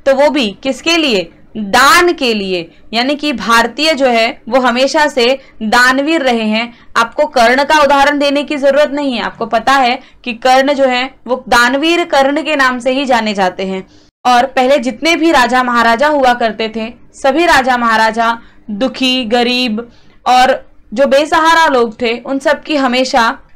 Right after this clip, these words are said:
मदद किया करते थे। अब चारों हाथों से उन सभी को दान दिया करते थे। हमारे देश में अतिथियों को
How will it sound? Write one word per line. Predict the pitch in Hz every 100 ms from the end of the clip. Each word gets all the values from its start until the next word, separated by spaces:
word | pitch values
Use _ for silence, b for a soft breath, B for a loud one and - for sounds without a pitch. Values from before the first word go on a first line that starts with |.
| 226
मदद | 240 269 -
किया | - 254 240
करते | 240 214 226
थे। | 220 233 240 B B
अब | 233 - -
चारों | 247 269 311
हाथों | 269 233 285 294
से | - 220 254 B B
उन | 220 240
सभी | 269 262 294
को | 233 233 - -
दान | 202 233 247 311 269
दिया | 233 220
करते | 214 190 - 175 180
थे। | 190 - _ _ _ _
हमारे | 262 262 311 370
देश | 311 330 277
में | 247 185 - _ _ _ 247
अतिथियों | 262 311 - 381 381
को | 277 185